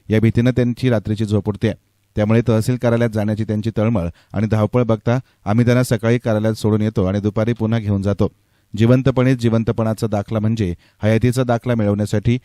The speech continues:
मरण यातना कमी करण्यासाठी मंडलाधिकारी पातळीवर जुन्या दाखल्यावरच नूतनीकरण व्हावं, म्हणजे प्रक्रिया सुरळीत होईल आणि लाभार्थ्यांचा व्यर्थ खर्च वाचेल. बस भाडं आणि अन्य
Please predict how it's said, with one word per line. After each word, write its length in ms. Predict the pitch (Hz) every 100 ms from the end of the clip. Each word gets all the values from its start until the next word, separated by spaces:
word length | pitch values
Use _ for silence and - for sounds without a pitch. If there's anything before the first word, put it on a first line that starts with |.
| _ _
मरण 260 | 104 113 127
यातना 300 | 120 127 127
कमी 260 | 117 107
करण्यासाठी 600 | 107 104 107 120 - 85 80 _ _
मंडलाधिकारी 600 | 104 110 127 127 123 127
पातळीवर 480 | 127 113 110 110 117
जुन्या 260 | 104 107 120
दाखल्यावरच 560 | 113 - 113 110 120 -
नूतनीकरण 520 | 101 110 104 107 104
व्हावं, 300 | 104 107 85 - _ -
म्हणजे 260 | 107 110
प्रक्रिया 400 | 123 117 113 117
सुरळीत 320 | 117 107 104 104
होईल 240 | 117 90 80 _ _ 107
आणि 160 | 113
लाभार्थ्यांचा 600 | 117 113 127 131 127 135
व्यर्थ 320 | 123 113 - 120
खर्च 200 | 117 98
वाचेल. 360 | 104 101 - 101 - _ _ -
बस 280 | 101 117 120
भाडं 240 | 123 127
आणि 160 | 131 139
अन्य 200 | 113